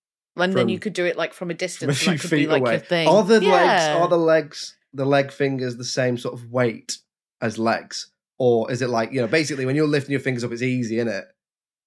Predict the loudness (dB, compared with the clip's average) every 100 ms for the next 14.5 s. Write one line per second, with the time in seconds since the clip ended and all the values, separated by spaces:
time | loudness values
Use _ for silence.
0 | -2 0 0 2 4 4 2 2 2 0
1 | -2 0 0 0 -4 -8 -2 0 0 0
2 | -2 -2 -2 -2 -2 -2 0 0 0 -2
3 | -8 -20 _ _ _ _ -6 -2 0 2
4 | 2 2 0 0 -2 -6 _ _ _ _
5 | _ 0 4 6 6 6 4 2 -4 0
6 | 0 2 0 -2 -2 -2 -2 -4 -4 -4
7 | -6 2 4 6 4 2 0 -2 -4 -4
8 | -4 -8 _ _ _ -4 2 4 2 4
9 | 4 4 2 0 0 0 -2 -2 -2 -2
10 | 0 0 4 4 2 0 -2 -2 -2 -6
11 | _ _ _ _ -12 -6 -4 -4 -2 -4
12 | -4 0 2 2 -2 0 4 4 4 2
13 | 2 2 4 2 2 4 4 2 2 2
14 | 2 -4 0 2 2